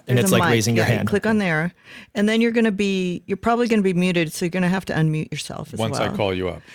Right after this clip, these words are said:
Speaker 2: But I
Speaker 3: Right.
Speaker 2: don't see Jeremy. He said he was listening, but I don't know if he's, oh,
Speaker 3: Maybe.
Speaker 2: there he is. There he is.
Speaker 3: Okay.
Speaker 2: He has, he doesn't have a face 'cause he's,
Speaker 3: Okay.
Speaker 2: he's not very Twitter savvy. We,
Speaker 3: Okay.
Speaker 2: but he's on there. I see him. He's down at the bottom.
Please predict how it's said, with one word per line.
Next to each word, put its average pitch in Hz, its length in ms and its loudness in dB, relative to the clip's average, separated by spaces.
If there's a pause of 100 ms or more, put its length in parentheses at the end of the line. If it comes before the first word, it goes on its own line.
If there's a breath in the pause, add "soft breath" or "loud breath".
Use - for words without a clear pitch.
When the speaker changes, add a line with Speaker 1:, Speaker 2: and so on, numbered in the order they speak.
(140 loud breath)
Speaker 2:
But 202 100 2
I 220 80 4
Speaker 3:
Right. 247 60 4
Speaker 2:
don't 262 100 2
see 254 180 -4
Jeremy. 208 460 0
He 180 120 -2
said 226 200 -4
he 233 80 -2
was 180 140 -4
listening, 180 400 -4
but 160 160 -6
I 170 80 -4
don't 190 120 -2
know 185 100 -2
if 170 100 -12
he's, 170 280 -10
oh, 208 120 2
Speaker 3:
Maybe. 190 120 -2
Speaker 2:
there 233 160 2
he 190 100 2
is. 170 200 -4
There 220 160 -2
he 185 80 0
is. 165 280 -2
Speaker 3:
Okay. 98 340 -10
Speaker 2:
He 226 240 2
has, 240 280 0
he 214 120 0
doesn't 226 240 2
have 220 140 2
a 160 40 -6
face 156 460 -4
'cause 170 180 -6
he's, 175 300 -4
Speaker 3:
Okay. 185 100 -6
Speaker 2:
he's 196 140 0
not 208 160 0
very 180 180 0
Twitter 160 440 -4
savvy. 131 520 -6
We, 160 140 -4
Speaker 3:
Okay. - 140 -14 (120)
Speaker 2:
but 175 100 -4
he's 175 200 -2
on 262 220 2
there. 170 160 0
I 147 100 0
see 202 180 -4
him. 180 220 0
He's 180 160 -2
down 214 180 0
at 233 80 0
the 196 80 -6
bottom. 180 540 0